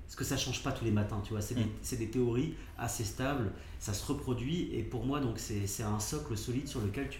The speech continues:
Speaker 1: peux construire ta pensée.
Speaker 2: Mm.
Speaker 1: Et tu peux faire des analogies avec.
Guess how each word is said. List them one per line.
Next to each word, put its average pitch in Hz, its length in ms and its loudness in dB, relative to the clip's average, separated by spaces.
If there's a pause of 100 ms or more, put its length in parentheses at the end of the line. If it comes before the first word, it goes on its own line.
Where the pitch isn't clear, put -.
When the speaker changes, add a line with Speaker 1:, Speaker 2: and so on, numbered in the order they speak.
Speaker 1:
peux 131 160 0 (520)
construire 151 600 0
ta 123 80 -2
pensée. 107 360 -4 (360)
Speaker 2:
Mm. 101 60 -4
Speaker 1:
Et 110 220 -2
tu - 100 -8
peux 101 100 -4
faire 123 160 -4
des 101 180 2
analogies 110 440 0
avec. 143 320 -2